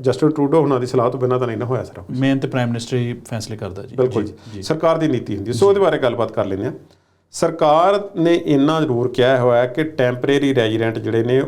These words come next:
Speaker 1: ਉਹਨਾਂ ਦੀ ਗਿਣਤੀ ਟੋਟਲ ਪਾਪੂਲੇਸ਼ਨ ਦੀ ਸੱਤ ਪਰਸੈਂਟ ਤੋਂ ਜ਼ਿਆਦਾ ਹੈ ਥੋੜ੍ਹੀ ਜਿਹੀ।
Speaker 2: ਜੀ।
Speaker 1: ਤੇ ਅਸੀਂ ਇਹਨੂੰ ਦੋ ਸਾਲਾਂ ਦੇ ਵਿੱਚ ਪੰਜ ਤੇ ਲਿਆਉਣਾ। ਹੁਣ ਪੰਜ ਤੇ ਕਿਵੇਂ ਲਿਆਉਣਾ ਭਾਈ?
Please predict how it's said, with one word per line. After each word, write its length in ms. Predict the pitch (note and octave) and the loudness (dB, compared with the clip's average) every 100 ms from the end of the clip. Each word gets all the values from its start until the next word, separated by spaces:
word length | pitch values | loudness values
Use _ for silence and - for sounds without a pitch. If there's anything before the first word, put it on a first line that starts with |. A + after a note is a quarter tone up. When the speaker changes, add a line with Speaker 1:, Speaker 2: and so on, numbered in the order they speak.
| - | -2
Speaker 1:
ਉਹਨਾਂ 180 | B2+ C3 | 0 0
ਦੀ 120 | C3+ | -2
ਗਿਣਤੀ 380 | A2+ A#2 A2 C3+ | -4 -6 -2 -4
ਟੋਟਲ 540 | C3 - D#3+ E3 E3 | -4 -2 0 0 -2
ਪਾਪੂਲੇਸ਼ਨ 460 | D#3 B2 B2 A#2+ B2 | 0 -2 -2 -2 -2
ਦੀ 120 | C#3 | -2
ਸੱਤ 380 | C#3 - C#3 C#3+ | -2 0 -2 -2
ਪਰਸੈਂਟ 360 | C3 - - A#2+ | -4 -4 -2 -6
ਤੋਂ 220 | - B2+ | -2 0
ਜ਼ਿਆਦਾ 280 | A2+ G#2+ G#2+ | 0 0 0
ਹੈ 100 | F2+ | -2
ਥੋੜ੍ਹੀ 240 | G#2 G2+ | -4 -8
ਜਿਹੀ। 160 | G2+ G2 _ | -10 -16 _
Speaker 2:
ਜੀ। 200 | A2+ G#2 F2 - | -10 -10 -10 -6
Speaker 1:
ਤੇ 100 | F3+ | -2
ਅਸੀਂ 160 | F3 G3 | 4 4
ਇਹਨੂੰ 260 | F#3+ G3+ | 4 0
ਦੋ 180 | C3+ C#3 | 2 2
ਸਾਲਾਂ 260 | D#3 D3+ D3+ | 2 0 0
ਦੇ 80 | D#3 | 0
ਵਿੱਚ 180 | D3+ | -2
ਪੰਜ 320 | - - C3 B2+ | -2 -2 -2 0
ਤੇ 120 | B2+ | -2
ਲਿਆਉਣਾ। 300 | A#2+ F#2+ F#2 | -2 -4 -8
ਹੁਣ 720 | - _ _ _ _ _ - | -12 _ _ _ _ _ -8
ਪੰਜ 300 | - B2+ G2+ | -2 -2 -2
ਤੇ 160 | A2 | -6
ਕਿਵੇਂ 260 | A2+ B2+ C3 | 0 4 4
ਲਿਆਉਣਾ 280 | C#3 C3+ D3 | 4 2 0
ਭਾਈ? 280 | D#3+ C#3 | 0 -2